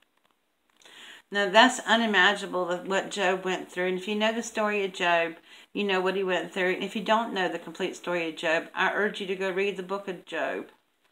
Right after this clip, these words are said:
And then Job forty-two three, "You asked, 'Who is this that obscures my counsel without knowledge? Surely I spoke of things I did not understand, two things too wonderful for me to know.'"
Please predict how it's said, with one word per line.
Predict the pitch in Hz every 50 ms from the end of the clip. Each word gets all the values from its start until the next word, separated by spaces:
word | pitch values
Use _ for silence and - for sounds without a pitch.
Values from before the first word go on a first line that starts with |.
| _ _ - _ _ _ _ _ - - - - - - _ _ _ - - - - _ _ _ -
And | 175 190 185
then | 196 196 190 185
Job | 185 196 185 185 185 190
forty-two | - 196 196 202 220 214 - - 240 233
three, | 226 - 196 170 156 147 139 - - - - - - _ _
"You | - 180 208 220 202
asked, | 175 196 185 170 175 175 - -
'Who | - - 240 240 269
is | 285 294 277 -
this | 220 220 208 202 202 -
that | - 190 180
obscures | 175 - - - - - 196 208 208 208 208 -
my | 202 202 202
counsel | 202 - 208 185 170 170 - - 190 180
without | 180 180 180 180 180 -
knowledge? | - 233 254 240 - - - - - - _ _ - - - - - - _
Surely | - - - 233 220 226 240 214
I | 208
spoke | 208 214 - 214 214 214 220
of | 233 226
things | - 208 202 196 196 196 185 196
I | 170
did | 180 180 180 180
not | 190 185 180 - 160
understand, | 185 190 185 185 - - - 175 170 151 147 160 175 - - - _ _
two | _ - 240 254 285
things | 269 - 214 190 185 180 180 180 180 - - - - _ _ _
too | - - 240 254 277
wonderful | 240 226 214 196 190 175 175 175 - 165 160 156
for | - - 165 170
me | 170 160 147 147 147
to | 147 - -
know.'" | 156 151 139 127 - - - -